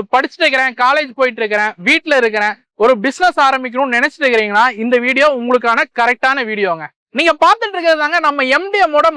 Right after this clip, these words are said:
மல்டிபர்பஸ் ஸ்மார்ட் ஃபைவ் ஜி மிஷின். "என்னப்பா இது ஸ்மார்ட் ஃபைவ் ஜி மிஷின் சொல்ற?" அப்படின்னு நீங்க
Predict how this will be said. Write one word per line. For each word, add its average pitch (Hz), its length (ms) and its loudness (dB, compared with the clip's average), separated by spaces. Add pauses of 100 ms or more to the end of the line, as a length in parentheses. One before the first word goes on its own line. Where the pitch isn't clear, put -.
மல்டிபர்பஸ் 302 720 0
ஸ்மார்ட் 262 500 2
ஃபைவ் 285 240 0
ஜி 311 160 0
மிஷின். 214 320 -4 (300)
"என்னப்பா 359 340 2 (140)
இது 294 120 -6 (120)
ஸ்மார்ட் 285 400 2
ஃபைவ் 285 240 0
ஜி 330 40 -2 (120)
மிஷின் 302 340 -6
சொல்ற?" 240 220 0 (160)
அப்படின்னு 254 300 -2
நீங்க 220 140 2